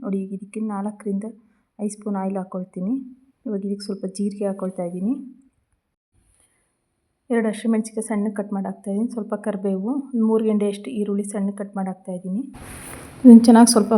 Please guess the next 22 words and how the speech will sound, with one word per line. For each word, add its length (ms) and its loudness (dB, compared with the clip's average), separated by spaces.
ಫ್ರೈ 120 6
ಮಾಡ್ಕೊಳ್ಳೋಣ. 520 4
ನೆಕ್ಸ್ಟ್ 280 0
ಇದಕ್ಕೆ 280 2
ಮೂರು 220 8
ಟೊಮೊಟೊ 440 4
ಆ್ಯಡ್ 240 2
ಮಾಡ್ಕೊಳ್ಳೋಣ 420 0
ಇದಕ್ಕೆ. 280 -4
ನೋಡಿ, 520 -8
ಹಿಂಗೆ 160 -4
ಸಣ್ಣಗೆ 340 -2
ಹಚ್ಕೊಂಡು 320 -4
ಹಾಕ್ಕೊಳ್ಳಿ. 320 -4
ಮೂರು 180 -6
ಟೊಮೊಟೊ 340 -2
ಹಾಕ್ಕೊಂಡಿದ್ದೀನಿ. 480 0
ಇದನ್ನು 220 0
ಚೆನ್ನಾಗಿ 300 2
ಫ್ರೈ 140 2
ಮಾಡ್ಕೊಳ್ಳೋಣ 480 0
ಇದನ್ನು. 380 2